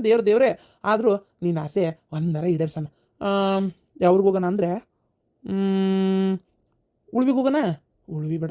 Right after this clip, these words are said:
ನಂಗೆ ಗೊತ್ತಿದ್ದವ್ರು ಇರ್ತಾರಲ್ಲಿ. ಹ್ಮ್, ಹ್ಮ್, ಬೇರೆ ಯಾವ್ದಾರ ಊರು, ಧರ್ಮಸ್ಥಳಕ್ಕೆ ಅಲ್ಲಾಗಲ್ಲ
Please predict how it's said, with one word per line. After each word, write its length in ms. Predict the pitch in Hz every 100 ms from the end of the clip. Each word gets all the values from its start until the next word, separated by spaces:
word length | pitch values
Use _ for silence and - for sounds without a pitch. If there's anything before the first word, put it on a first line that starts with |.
| -
ನಂಗೆ 140 | 165
ಗೊತ್ತಿದ್ದವ್ರು 400 | 156 156 151 160
ಇರ್ತಾರಲ್ಲಿ. 400 | 156 165 165 160 220 _ _ - - -
ಹ್ಮ್, 600 | 180 180 180 180 180 180 - - _ _ _ _ _ 233
ಹ್ಮ್, 140 | 226 - _ _ 208
ಬೇರೆ 420 | 214 254 320 285
ಯಾವ್ದಾರ 320 | 247 233 226
ಊರು, 320 | 214 208 202
ಧರ್ಮಸ್ಥಳಕ್ಕೆ 1200 | 190 226 277 277 _ 262 254 254 - 240 233 220 _ _ _ _
ಅಲ್ಲಾಗಲ್ಲ 440 | 170 160 170 202